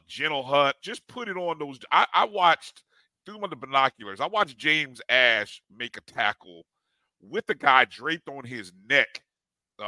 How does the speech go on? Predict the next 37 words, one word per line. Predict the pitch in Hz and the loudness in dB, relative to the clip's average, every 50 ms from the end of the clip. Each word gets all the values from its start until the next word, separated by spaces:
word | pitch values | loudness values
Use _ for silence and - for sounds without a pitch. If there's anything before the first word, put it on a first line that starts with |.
| 104 117 | -8 -8
offensive | - - 156 127 - 107 90 | -8 -8 -12 -14 -14 -8 0
lineman | 120 143 147 135 110 92 90 | 4 6 6 4 4 0 -12
draped | 92 110 104 101 - - | -14 -10 -10 -10 -12 -14
on | 95 | -18
his | 92 87 80 | -18 -16 -12
neck, | 98 95 95 98 | -10 -8 -8 -8
and | 113 147 | -8 -10
he | 196 240 | -12 -14
just | - - 233 170 110 90 | -16 -16 -18 -18 -18 -18
blew | 123 131 147 175 190 | -16 -14 -14 -14 -12
the | 170 147 | -12 -4
guy | - 139 131 123 120 123 | 0 2 2 4 4 2
up, | 123 120 - - 107 | 2 0 -2 -6 -10
made | 110 110 107 - | -12 -12 -12 -14
the | _ _ _ - | _ _ _ -8
tackle. | 104 101 92 - _ - 85 82 _ _ _ _ _ _ _ _ _ _ _ _ - 143 | -6 -6 -6 -6 _ -18 -20 -20 _ _ _ _ _ _ _ _ _ _ _ _ -6 -4
And | 147 143 139 139 | -2 -2 -4 -6
one | 170 226 240 | -8 -10 -8
time | - 190 190 180 170 165 | -4 -2 0 0 0 -2
I | 160 | -4
saw | 147 - - 147 143 120 | -6 -6 -8 -8 -8 -8
Major – | 113 120 143 175 185 165 - - 117 101 98 98 _ _ _ _ _ _ _ _ _ _ _ _ _ _ _ _ _ _ _ _ _ - | -6 -4 -4 -4 -4 -6 -12 -14 -14 -14 -16 -18 _ _ _ _ _ _ _ _ _ _ _ _ _ _ _ _ _ _ _ _ _ -14
Hit, | 208 214 - _ _ _ | -12 -12 -12 _ _ _
the | - 131 | -8 -4
guy | 123 170 196 226 170 | 0 4 4 4 4
hit | 156 190 208 - _ | 2 -2 -6 -8 _
Major, | 123 120 147 180 208 196 143 117 117 107 104 101 107 - - | _ 0 0 0 0 0 -6 -10 -12 -12 -10 -12 -12 -10 -6
and, | 139 131 127 120 117 - 143 | -4 -4 -4 -6 -8 -8 -8
or | 156 151 147 143 143 117 | -6 -4 -4 -4 -2 2
I, | 131 147 160 151 | 4 4 6 6
I'm | 156 180 | 4 2
gonna | 190 156 127 | 0 -4 -14
rewind | 143 151 143 127 135 135 123 117 101 | -14 -14 -10 -4 0 0 0 0 0
that. | 92 92 - 101 | -4 -6 -4 -2
Major | 123 175 220 196 - 160 | -2 -2 -2 -4 -8 -14
hit | 127 139 175 165 - | -12 -8 -10 -10 -10
him, | - 165 190 190 143 107 92 92 | -10 -10 -8 -8 -8 -8 -10 -14